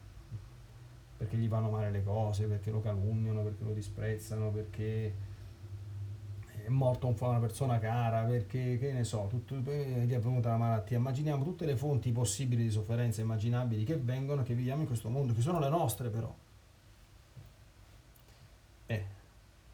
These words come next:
chi vive nella divina volontà soffre delle sofferenze di Gesù e di Maria. Quindi comincia, comincia veramente, ma a vivere in modo divino,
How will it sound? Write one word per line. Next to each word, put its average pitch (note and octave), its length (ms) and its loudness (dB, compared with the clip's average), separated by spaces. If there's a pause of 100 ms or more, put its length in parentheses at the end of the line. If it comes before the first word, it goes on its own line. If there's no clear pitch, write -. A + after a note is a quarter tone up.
chi - 120 -4
vive G3+ 160 6
nella E3 180 4
divina E3 220 6
volontà D3 340 2
soffre D3+ 300 4
delle C3 140 2
sofferenze C#3 440 2
di B2 80 0
Gesù C3+ 180 2
e E3+ 40 2
di D#3+ 80 2
Maria. C3+ 540 0 (960)
Quindi C3 220 0
comincia, B2 380 0 (320)
comincia C3+ 340 0
veramente, A#2+ 500 2
ma A2+ 100 4
a A#2+ 40 4
vivere C#3 220 0
in A#2+ 60 2
modo B2+ 180 2
divino, A#2 680 0